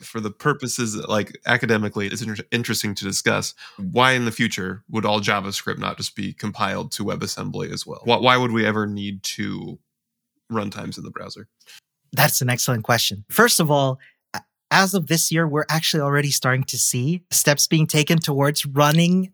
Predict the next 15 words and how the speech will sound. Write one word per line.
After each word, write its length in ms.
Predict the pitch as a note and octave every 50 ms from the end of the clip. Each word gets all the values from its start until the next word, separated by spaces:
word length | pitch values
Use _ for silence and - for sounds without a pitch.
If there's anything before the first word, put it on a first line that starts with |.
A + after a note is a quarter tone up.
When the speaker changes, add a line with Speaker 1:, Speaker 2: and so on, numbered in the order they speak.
| _ - -
Speaker 2:
JavaScript 540 | F3+ E3 E3+ F#3 F3+ - - F#3+ F#3+ - -
in 220 | E3+ F3+ F3+ F3+
WebAssembly. 640 | E3 E3 E3 F3+ - - F3 E3 F3 G3 A#3+ C4 A#3+ _ _ _ _ _ _ -
A, 260 | C#3+ C#3 C3 C3 C3 - -
a 100 | C#3+ C#3+
runtime 420 | B2+ D3 D3+ D#3 D3+ C#3+ C#3 C3+
for 320 | - D3 C#3+ C#3 C3 - _ _ _ _ - -
that 240 | B2+ B2+ C3+ C3 -
is 140 | C3+ B2+ -
being 160 | C#3+ C3 C3+
developed 300 | C3 A#2+ B2+ B2+ B2+ A#2+
by 120 | C3 B2
the 60 | A#2+
folks 260 | A#2+ - C#3 B2 - -
at 120 | B2+ A2